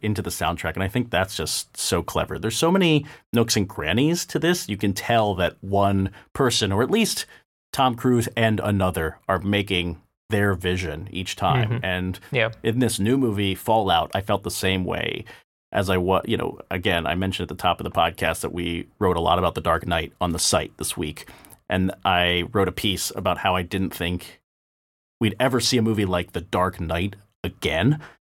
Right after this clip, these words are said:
Speaker 1: because it's one person's vid-, vision and it's, like, a hundred fifty million dollar budget doing
Speaker 2: Yeah.
Speaker 1: exactly what they want. And while I don't think Fallout is that, because it's still the sixth installment of something, um, and it has to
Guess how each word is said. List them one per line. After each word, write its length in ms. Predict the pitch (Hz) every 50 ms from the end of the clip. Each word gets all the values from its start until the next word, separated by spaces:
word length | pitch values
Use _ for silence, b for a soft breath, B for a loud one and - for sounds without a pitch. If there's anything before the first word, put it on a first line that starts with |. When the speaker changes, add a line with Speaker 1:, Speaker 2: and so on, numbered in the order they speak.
| _ _
Speaker 1:
because 240 | - 98 - 92 82
it's 140 | 82 80 -
one 340 | 87 85 90 92 98 104 101
person's 340 | - 110 98 - 98 92 87
vid-, 380 | 92 92 90 87 101 104 101 -
vision 480 | 101 104 98 95 - 127 127 135 143 -
and 80 | - 92
it's, 100 | 82 -
like, 80 | 95 90
a 40 | -
hundred 420 | - - 120 113 95 104 95 95 -
fifty 260 | - 98 - - 101
million 240 | 92 92 92 95 92
dollar 240 | 95 92 92 92 92
budget 640 | 85 - 87 98 104 127 151 165 175 - - - 120
doing 240 | 117 110 104 - -
Speaker 2:
Yeah. 100 | 139 113
Speaker 1:
exactly 340 | 104 104 98 110 110 - 117
what 140 | 101 95 -
they 80 | 101 92
want. 420 | 85 90 95 113 131 131 B B B B B
And 80 | 139 131
while 100 | 117 101
I 60 | 95
don't 180 | 95 113 113 110
think 180 | 113 98 87 -
Fallout 640 | - - - - 80 87 82 98 110 127 135 135 135
is 100 | 123 117
that, 160 | 143 143 143
because 240 | - 85 - 90 87
it's 120 | 87 -
still 400 | - - 101 95 90 87 87 80 - - _ - -
the 80 | 78
sixth 380 | - - - 87 82 - - -
installment 680 | 80 78 - - - 80 82 80 80 87 87 92 - -
of 120 | 92 92
something, 520 | - - 92 87 - - 90 92 98 98 B B B B B _ _
um, 460 | - 82 82 80 80 78 78 80 80 -
and 120 | 87 87
it 80 | 85 76
has 260 | - 90 80 78 -
to 400 | - - 82 82 82 80 80 78